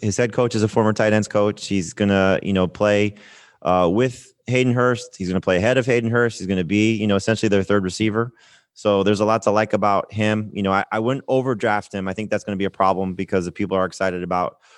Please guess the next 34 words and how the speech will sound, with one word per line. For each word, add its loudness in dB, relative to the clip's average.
what -2
he -4
has 0
the -4
ability -2
to -4
do, -4
he's -6
not -2
going -2
to -4
be -2
third. 0
He's -6
gonna 0
be -2
third -2
at -4
best -2
in, -8
in -8
targets. -4
Um, 2
and -2
there 2
are 0
gonna -2
be -4
better -2
fantasy -2
tight -2
ends -6
because -2
of -2